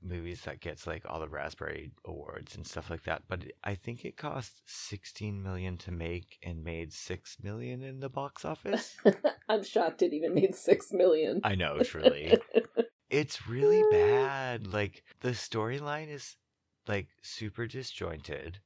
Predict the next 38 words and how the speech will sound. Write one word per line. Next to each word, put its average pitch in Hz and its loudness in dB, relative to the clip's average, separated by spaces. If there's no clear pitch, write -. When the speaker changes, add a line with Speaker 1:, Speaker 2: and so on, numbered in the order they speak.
Speaker 2:
It's 285 2
pretty 370 6
crazy, 196 10
but 180 2
I 202 4
have 240 0
to 254 -4
say, 139 2
so 208 8
I 190 8
watched 185 0
it - 2
yesterday 135 0
because, 131 0
you 175 2
know, 151 2
when 160 6
we 170 4
do 190 6
Degrassi, 151 0
obviously 151 -4
I've 139 -4
seen 143 -4
each 131 -6
episode, 139 -6
like, 139 -4
five 147 -6
thousand 135 -8
times, 139 -8
and 123 -2
I 110 -4
might 95 0
not - -2
Speaker 1:
Right. 135 -4
Speaker 2:
know 139 -2
any 208 0
facts, 165 -2
but 151 2